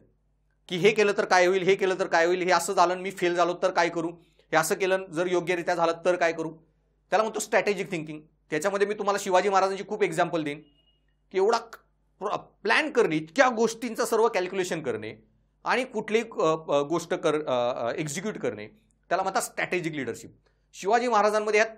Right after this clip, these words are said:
तीन नेतृत्व शैली इतक्या मस्त प्रमाणात, इतक्या चांगल्या प्रमाणात होत्या. ओके,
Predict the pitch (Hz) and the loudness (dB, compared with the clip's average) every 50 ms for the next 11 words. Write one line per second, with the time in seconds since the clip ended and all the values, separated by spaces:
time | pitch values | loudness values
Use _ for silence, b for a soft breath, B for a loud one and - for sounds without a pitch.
0 | _ _ 254 262 285 285 285 269 240 233 - 226 214 214 220 214 196 156 143 156 | _ _ -4 -4 -4 -2 0 0 -2 -2 -2 -10 -8 -6 -6 -4 -4 -4 -4 -6
1 | 175 - - _ - _ 220 220 220 214 220 220 - _ _ _ _ _ _ _ | -8 -10 -16 _ -10 _ 2 4 4 4 2 -2 -12 _ _ _ _ _ _ _
2 | _ _ _ _ _ 127 131 131 135 151 202 214 - - 220 - 190 165 156 147 | _ _ _ _ _ -18 -16 -12 -2 -2 -2 -2 0 -2 0 2 2 2 2 2
3 | 143 139 - - 190 202 208 b b b b b b _ - - - 185 196 240 | -2 -4 0 0 0 0 0 b b b b b b _ -8 -6 -4 -2 0 0
4 | - 247 220 214 196 185 170 165 151 139 113 110 113 113 - - _ _ _ _ | 0 2 4 4 4 4 4 2 0 0 -8 -8 -8 -10 -10 -16 _ _ _ _
5 | _ _ _ _ _ - 117 131 135 127 - _ | _ _ _ _ _ -16 -8 -8 -8 -8 -8 _